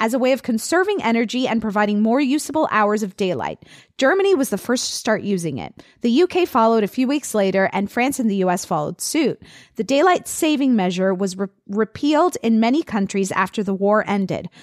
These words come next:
but readopted during World War Two. Francis Hearst, the radical individualist, said, "Of useful inventions, this was perhaps the best that we could connect with the war period."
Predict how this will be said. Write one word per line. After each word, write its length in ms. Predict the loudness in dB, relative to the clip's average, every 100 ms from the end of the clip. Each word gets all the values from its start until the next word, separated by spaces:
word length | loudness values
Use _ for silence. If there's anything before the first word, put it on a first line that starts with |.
| -6
but 160 | -2 -2
readopted 720 | 0 2 2 2 2 2 -2 0
during 320 | 0 0 -2
World 320 | 0 0 0
War 180 | 0 -2
Two. 520 | -4 -4 -2 -2 -8 _ -20 -20 _
Francis 460 | 0 0 2 0
Hearst, 720 | -2 -8 0 0 0 -4 -10 -6
the 140 | -2
radical 560 | 4 4 4 2 0 2
individualist, 840 | 2 2 2 0 0 0 0 -2
said, 380 | -2 2 2 0 -6 -20 _
"Of 120 | -4 0
useful 460 | 2 2 2 0 0
inventions, 800 | 0 0 0 0 -4 -2 -4 -6 -2
this 180 | 0
was 140 | 0 -2
perhaps 420 | -2 0 0 0
the 100 | -2
best 360 | 2 0 0 -2
that 100 | 0
we 120 | 0
could 200 | -2 -4
connect 460 | -2 0 0 -2 -8
with 200 | -8 -4
the 80 | -4
war 280 | 0 0
period." 600 | 0 -6 -8 -8 -8 -10